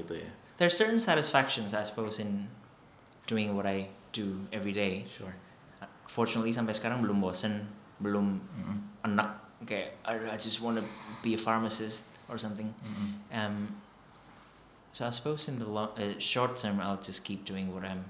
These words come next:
Speaker 1: Sure.
Speaker 2: doing.
Speaker 1: Mm-mm.
Speaker 2: Hopefully, you can do interesting things in between.
Speaker 1: Yeah.
Speaker 2: Atau itu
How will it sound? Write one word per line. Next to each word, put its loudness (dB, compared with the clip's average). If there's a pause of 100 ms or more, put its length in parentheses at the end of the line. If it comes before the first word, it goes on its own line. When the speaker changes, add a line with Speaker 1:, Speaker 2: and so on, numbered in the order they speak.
(160)
Speaker 1:
Sure. -10 (120)
Speaker 2:
doing. 0 (320)
Speaker 1:
Mm-mm. -8 (840)
Speaker 2:
Hopefully, -6
you -10
can -2
do -4
interesting -4
things -4
in -8
between. -8 (560)
Speaker 1:
Yeah. -4
Speaker 2:
Atau -8 (260)
itu -2